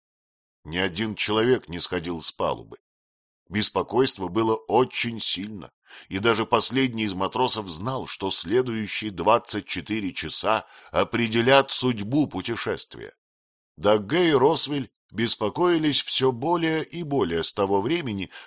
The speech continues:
когда должна была бы взойти луна, которая все еще не показывалась. По небу шло несколько облаков, но звезды блестели, как обыкновенно,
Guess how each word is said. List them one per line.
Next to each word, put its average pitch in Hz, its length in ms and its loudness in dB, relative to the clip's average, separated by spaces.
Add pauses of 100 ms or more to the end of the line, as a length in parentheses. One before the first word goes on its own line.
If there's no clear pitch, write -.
когда 113 320 2
должна 117 440 0
была 151 260 2
бы 143 120 -2
взойти 123 480 0
луна, 135 420 -4 (220)
которая 104 460 2
все 110 420 2
еще 107 440 -2
не 107 160 -6
показывалась. 71 920 -6 (800)
По 73 140 -4
небу 123 340 0
шло 110 260 -2
несколько 104 640 -4
облаков, 85 800 -6 (500)
но 92 180 0
звезды 120 440 2
блестели, 117 540 0
как 107 260 -4
обыкновенно, 78 840 -8